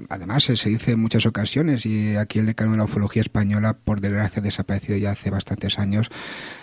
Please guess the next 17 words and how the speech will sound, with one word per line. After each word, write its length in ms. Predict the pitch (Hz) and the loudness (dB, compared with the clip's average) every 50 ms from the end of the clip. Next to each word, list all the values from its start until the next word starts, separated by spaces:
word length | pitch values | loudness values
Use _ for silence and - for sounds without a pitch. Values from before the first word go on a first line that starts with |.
| - - | -4 0
eh, 280 | 113 104 101 101 101 95 | 2 2 4 2 2 2
don 140 | 98 104 104 | 2 2 2
Antonio 380 | 104 101 101 - 110 110 110 | 2 2 2 2 4 4 4
Rivera, 360 | 101 98 98 101 104 110 120 120 | 2 2 2 2 2 0 0 0
que 80 | - | -2
a 40 | 104 | -4
este 140 | - - - | -2 -2 0
hombre 140 | 101 101 - | 0 0 0
sí 80 | - | 0
que 120 | - - 104 | -2 -2 -2
se 100 | - 92 | -2 -2
le 80 | 98 | -2
puede 160 | - 104 104 | 0 0 2
decir 240 | 101 92 - 95 95 95 | 2 0 0 -2 -4 -2
don 240 | 98 101 101 98 | 0 0 0 2
Antonio 380 | 98 95 95 - 98 95 98 95 | 0 0 0 0 0 0 2 0
Rivera, 320 | 92 95 98 98 104 107 | 0 0 0 0 0 -2